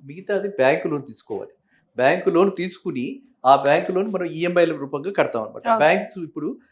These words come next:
Speaker 1: థర్టీ ఇయర్స్ దాకా, గతంలో పదేళ్ళు, ఇరవై ఏళ్ళు ఇచ్చేవాళ్ళు, ఇప్పుడు ఏకంగా థర్టీ ఇయర్స్ దాకా రీపేమెంట్ పెట్టిస్తున్నారు.
Speaker 2: మ్మ్.
Speaker 1: అర్థమైందా? ఈఎంఐ కూడా మనకి థర్టీ ఇయర్స్ ఈఎంఐ అంటే చాలా తక్కువ ఉంటుంది. ఆ విధంగా ఒక పోర్షన్ తీసుకెళ్ళి మనం ఎంత ఫిఫ్టీ లాక్స్లో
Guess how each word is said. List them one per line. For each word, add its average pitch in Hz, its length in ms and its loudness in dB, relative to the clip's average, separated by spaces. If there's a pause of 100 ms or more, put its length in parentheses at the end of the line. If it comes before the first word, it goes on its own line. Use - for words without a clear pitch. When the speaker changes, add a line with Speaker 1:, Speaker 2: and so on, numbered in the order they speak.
(180)
Speaker 1:
థర్టీ 160 220 -2
ఇయర్స్ 202 300 2
దాకా, 143 280 0 (840)
గతంలో 185 360 4
పదేళ్ళు, 170 400 2
ఇరవై 165 240 2
ఏళ్ళు 156 160 0
ఇచ్చేవాళ్ళు, 113 400 -6 (340)
ఇప్పుడు 147 200 -6
ఏకంగా 180 380 -2
థర్టీ 139 280 -4
ఇయర్స్ 196 320 -2
దాకా 170 280 -4
రీపేమెంట్ 147 440 -8
పెట్టిస్తున్నారు. 127 580 -12 (220)
Speaker 2:
మ్మ్. 208 220 -6 (180)
Speaker 1:
అర్థమైందా? 151 420 -10
ఈఎంఐ 180 360 -2
కూడా 160 200 -8
మనకి 160 220 -12
థర్టీ 143 220 -6
ఇయర్స్ 175 260 -6
ఈఎంఐ 156 300 -8
అంటే 139 160 -8
చాలా 139 220 -2
తక్కువ 131 340 -8
ఉంటుంది. - 240 -20 (440)
ఆ 131 180 8
విధంగా 185 440 4 (500)
ఒక 151 220 -2
పోర్షన్ 175 500 0
తీసుకెళ్ళి 147 480 -6
మనం 185 220 2 (580)
ఎంత 143 200 -4 (200)
ఫిఫ్టీ 147 300 -4
లాక్స్లో 143 380 4